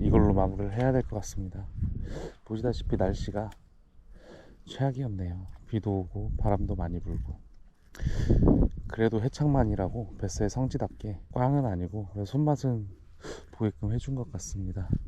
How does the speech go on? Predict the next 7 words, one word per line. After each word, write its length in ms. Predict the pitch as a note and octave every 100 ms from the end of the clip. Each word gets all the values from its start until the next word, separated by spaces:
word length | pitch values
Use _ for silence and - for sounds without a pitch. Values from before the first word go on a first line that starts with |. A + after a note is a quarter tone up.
| - - - - - - - -
내일까지 460 | A#2 C#3+ C#3+ B2
낚시를 340 | G#2 - A#2 G2+
진행을 380 | - G#2+ A2 C3
할 80 |
건데 460 | C#3+ C3+ G2 A2 E2+ - -
내일도 540 | A2 A#2+ C3+ C3 C3 A#2+
날씨가 640 | G2+ G2 - A2+ A#2+